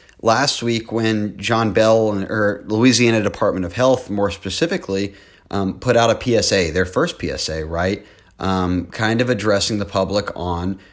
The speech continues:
the coronavirus, ways to prevent the spread of it. For those who have seen the video, um, Orgeron does the thing, cough into your elbow, uh, and, and just sort of, maybe it was a minute, right, or a little more of,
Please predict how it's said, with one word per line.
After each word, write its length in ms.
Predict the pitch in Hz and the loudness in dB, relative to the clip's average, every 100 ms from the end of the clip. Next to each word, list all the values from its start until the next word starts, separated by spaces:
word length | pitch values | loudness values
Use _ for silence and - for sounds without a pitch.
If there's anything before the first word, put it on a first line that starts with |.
| _ | _
the 100 | 101 | -8
coronavirus, 1120 | 95 120 143 139 123 120 117 117 113 - 85 85 | -2 2 2 2 2 4 4 4 2 -2 -4 0
ways 340 | 92 95 - | 0 0 -4
to 120 | - | -8
prevent 440 | 90 - 92 98 - | -8 -6 -4 -4 -6
the 60 | |
spread 380 | - - 117 127 | -8 -2 2 4
of 120 | 127 | 4
it. 180 | 123 123 | 2 0
For 120 | - | -2
those 280 | 90 92 90 | -4 -4 -4
who 80 | 87 | -6
have 100 | 87 | -6
seen 300 | - 131 131 | 0 2 4
the 80 | 123 | 4
video, 580 | 123 117 110 110 110 - - - - | 2 2 4 4 2 -2 -16 -20 -6
um, 400 | 95 92 90 87 | -2 0 -2 0
Orgeron 680 | 101 101 101 95 92 87 | 0 2 0 0 -2 -2
does 220 | - 95 92 | 0 0 -2
the 80 | |
thing, 300 | 85 98 95 | -4 -2 -2
cough 280 | 87 92 87 | -2 -2 -2
into 160 | 95 87 | -4 -4
your 160 | 87 | 0
elbow, 640 | 110 135 127 127 123 120 - - _ - | 4 4 4 2 2 0 -4 -20 _ -8
uh, 480 | 92 90 87 85 73 | -6 -4 -4 -4 -6
and, 200 | 95 - | -6 -4
and 200 | 101 95 | -4 -2
just 220 | 143 - | -2 -2
sort 160 | 131 123 | 0 0
of, 340 | 107 92 - | -2 -8 -12
maybe 380 | 98 110 110 110 | -4 0 0 0
it 40 | |
was 100 | 95 | -2
a 60 | 104 | -2
minute, 420 | 95 95 92 - | 0 0 -2 -6
right, 320 | - 87 90 | -6 -4 -4
or 140 | 95 92 | -4 -4
a 40 | |
little 260 | 92 98 95 | -4 -4 -4
more 440 | 90 90 95 92 | -4 -4 -2 -2
of, 220 | 90 87 | -4 -8